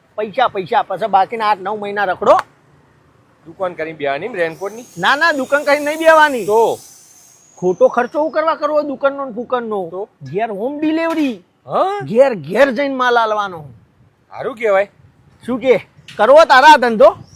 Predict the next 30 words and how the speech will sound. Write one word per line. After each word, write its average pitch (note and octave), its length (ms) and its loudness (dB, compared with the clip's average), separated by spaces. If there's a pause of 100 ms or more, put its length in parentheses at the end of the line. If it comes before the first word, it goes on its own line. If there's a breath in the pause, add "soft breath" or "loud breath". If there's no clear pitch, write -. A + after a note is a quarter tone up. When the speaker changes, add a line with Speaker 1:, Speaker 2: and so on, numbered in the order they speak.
(120)
Speaker 2:
પણ C#4 140 2
અમે G3+ 180 0
યાર C#4+ 240 4
એ C#4 120 0
બૂમો A3+ 300 -4
ના C4 160 4
પાડીએ C#4+ 280 -2
કે A#3+ 220 -6
ઘેર F3+ 240 4
ઘેર F#3+ 220 2
જઈને. D3 280 -4 (180)
Speaker 1:
હા, C3 80 -16
એ G#3 140 4
વાત B3+ 180 4
સાચી A#3+ 240 -2
કહું G#3 200 -2
તો, E4 120 -2
તમે C#4+ 220 -2
મહેનત A3+ 340 -6
ના C#4 120 2
કરી A#3+ 320 -2
શકો. E3 140 0
Speaker 2:
હા. D3 400 -2 (160)
Speaker 1:
ઇન્વેસ્ટમેન્ટ C#4+ 600 0
કરી G#4+ 260 6
શકો. C#3+ 300 -2 (300)
Speaker 2:
હા, F#3+ 180 2
તો C4+ 160 -8
ઇન્વેસ્ટ B3 480 -6
કરું. C#4+ 300 2